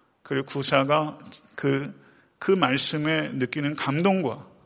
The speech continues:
그런 전율과 회개를 자기의 아내 요한나에게 이야기하지 않았을까? 충분히 가능한 얘기 아닙니까?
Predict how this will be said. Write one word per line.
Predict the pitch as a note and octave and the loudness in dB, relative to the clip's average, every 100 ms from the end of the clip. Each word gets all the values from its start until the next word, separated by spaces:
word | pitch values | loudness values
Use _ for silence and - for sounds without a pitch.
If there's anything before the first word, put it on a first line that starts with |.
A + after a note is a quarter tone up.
| _ _ - | _ _ -8
그런 | C#3 C3 C3 | -4 -2 -2
전율과 | - C3+ D#3 D#3+ D#3 D#3 | -4 -4 -4 -2 -2 -2
회개를 | C#3+ C3+ A#2+ B2+ D3 - - _ | 0 -2 -4 -8 -12 -20 -20 _
자기의 | - C#3 C3 D#3+ | -2 0 0 0
아내 | B2+ B2 C#3 | 2 2 2
요한나에게 | C3 B2+ C3 C3 B2 B2 C#3 C#3+ D3+ - - _ | 2 2 2 2 2 2 0 -2 -4 -16 -20 _
이야기하지 | C3+ C#3 D3+ D3 C#3+ C#3+ | -6 0 2 4 2 2
않았을까? | D3 B2 C3 - C#3 A2 G#2+ - _ _ _ _ _ _ _ _ _ _ _ | 0 0 0 0 -2 -4 -12 -14 _ _ _ _ _ _ _ _ _ _ _
충분히 | - G3+ F#3 G3+ | -6 -2 -2 2
가능한 | C#3+ C3+ C#3 C#3 | 2 2 2 2
얘기 | C3 | 0
아닙니까? | D3+ A#2 A2+ G#2+ A#2 | 0 -2 -4 -8 -12